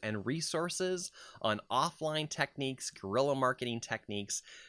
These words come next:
You'll find this conversation there in our group, Ask a Web Geek. Please jump into our conversations. Let us know what your thoughts are.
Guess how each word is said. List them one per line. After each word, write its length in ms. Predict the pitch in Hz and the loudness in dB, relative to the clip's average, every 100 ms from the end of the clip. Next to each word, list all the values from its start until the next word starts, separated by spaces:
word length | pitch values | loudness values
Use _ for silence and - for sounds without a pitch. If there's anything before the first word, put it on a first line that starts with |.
| - | 2
You'll 220 | 113 135 | 6 6
find 400 | - 135 123 117 | 6 2 4 4
this 200 | 127 - | 4 2
conversation 800 | - 123 113 110 113 107 - 101 | 0 2 2 2 2 2 0 2
there 240 | 101 101 | 2 4
in 60 | 98 | 4
our 120 | 90 | 2
group, 340 | 90 98 107 - | 2 2 2 4
Ask 320 | 101 104 - | 2 2 0
a 60 | 101 | 2
Web 260 | 98 98 | 2 2
Geek. 280 | 101 98 - - - - | 0 -2 -2 -14 -20 -16
Please 560 | - 123 147 175 151 | -10 -2 0 0 0
jump 320 | 123 139 123 123 | 0 2 2 2
into 220 | 120 110 | 2 2
our 100 | 95 | 0
conversations. 800 | - 107 101 - 101 95 95 90 | 0 -2 0 0 0 0 -4 0
Let 180 | 98 104 | 0 0
us 160 | - | 0
know 100 | 101 | -2
what 120 | 90 | -2
your 200 | 98 123 | 2 2
thoughts 440 | 160 120 95 92 104 | 4 2 2 0 2
are. 280 | 90 107 | 4 4